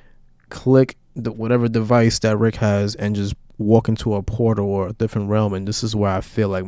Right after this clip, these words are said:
I'm, I'm at most comfort, because I get to express my ideas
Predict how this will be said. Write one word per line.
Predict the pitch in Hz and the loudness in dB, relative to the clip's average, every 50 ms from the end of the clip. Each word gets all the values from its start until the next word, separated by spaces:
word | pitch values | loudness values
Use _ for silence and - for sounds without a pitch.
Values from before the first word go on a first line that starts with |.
| 87 | -10
I'm, | - 98 92 95 98 | -10 -10 -10 -8 -8
I'm | 98 95 95 | -6 -6 -6
at | 90 | -6
most | 92 98 101 101 101 104 101 - - - - - - - - - - _ - | -4 -2 -2 -2 0 -2 -4 -6 -8 -10 -12 -16 -20 -20 -20 -20 -20 _ -10
comfort, | - - - 113 107 - 104 101 92 90 - - - - - - - - - - - | -4 -2 -2 -2 0 -2 -2 -2 -2 -2 -4 -12 -20 -20 -20 -20 -20 -20 -20 0 4
because | 117 107 - 107 104 | 4 6 6 6 6
I | 107 107 107 | 6 4 4
get | 110 110 110 | 4 2 2
to | - - 110 | 4 4 4
express | 107 104 - - - - - 120 117 110 - - | 4 4 2 0 0 4 6 4 6 6 2 0
my | 110 104 101 | 0 -2 0
ideas | 104 98 98 104 98 98 104 107 110 110 104 104 101 101 104 - - - - | 0 -2 -4 -4 -4 -4 -2 -2 0 0 0 -2 -2 -4 -6 -8 -10 -14 -16